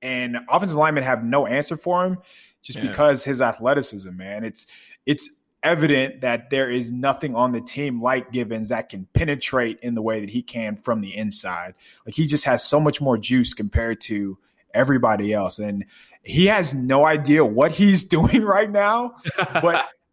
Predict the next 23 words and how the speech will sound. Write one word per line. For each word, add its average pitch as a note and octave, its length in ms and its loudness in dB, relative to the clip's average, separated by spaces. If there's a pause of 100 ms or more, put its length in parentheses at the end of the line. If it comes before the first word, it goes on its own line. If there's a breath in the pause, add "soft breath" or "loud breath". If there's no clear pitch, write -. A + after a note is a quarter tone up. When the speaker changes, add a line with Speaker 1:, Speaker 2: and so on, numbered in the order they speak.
(140)
Speaker 1:
as D3+ 220 -2
soon G#3+ 280 -4
as A#3 120 0
he G3+ 120 -2
figures F3 400 0
that D3 160 2
out, C#3+ 340 0
he G3 160 -8
has D3+ 460 -2 (760)
potential D3+ 460 -8
to B2+ 100 -4
be, C3 120 -6
like, G#2 160 -8
a F#2+ 120 -12
really, B2 600 -4
really A2+ 480 -6
good A2 160 -8
player. A2+ 240 -4
Like, A2+ 240 -4 (220 loud breath)
honestly, F#3+ 580 4 (300)
I C3 100 2
would D3+ 220 2
not C3 380 2